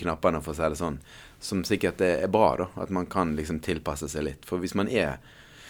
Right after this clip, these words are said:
eh, høysensitiv, eller ja, hvis man sliter med den type form, så, så vil det jo bli ekstremt slitsomt i en menighet som er egentlig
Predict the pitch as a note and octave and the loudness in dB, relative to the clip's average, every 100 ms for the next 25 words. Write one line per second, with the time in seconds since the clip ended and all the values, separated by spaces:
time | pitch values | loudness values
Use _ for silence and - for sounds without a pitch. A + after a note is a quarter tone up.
0 | - - - - D#2+ E2 D#2+ D#2 D#2 D#2 | -20 -20 -20 -4 2 4 4 2 0 0
1 | F2 F2 G#2 F2+ E2 E2+ E2 F#2 F2+ F#2+ | 0 2 2 0 0 2 6 8 8 8
2 | G2 A2+ - A2+ G#2+ A2 F2+ - G#2+ - | 6 2 -2 -2 0 0 0 0 0 2
3 | E2+ F2 F2 D#2+ E2+ - E2+ D2+ D2 D2 | 0 2 0 0 -4 -2 -2 -2 -6 -10
4 | D#2 - - - - - D2 C#2 - A2 | -12 -18 -20 -20 0 4 4 2 2 4
5 | E2+ F2 - - - - F#2+ G2 D#2+ D#2+ | 4 0 -6 -10 -8 -2 0 2 2 2
6 | F#2+ C#2+ - A2 F2 C2 - D#2+ - D#2 | 2 0 -4 0 0 0 -4 -6 -4 -6
7 | E2+ E2 C#2+ D2 C#2+ - - - - - | -2 -2 -2 -2 -6 -12 -20 -20 -20 -6
8 | F#2+ F2 E2+ E2+ G2+ G2 E2+ C#2 - D#2+ | 0 2 4 4 4 4 0 -4 -6 -4
9 | D#2 D#2+ C#2 D2+ D#2+ C#2+ D#2 | -2 0 0 -2 -4 -4 -2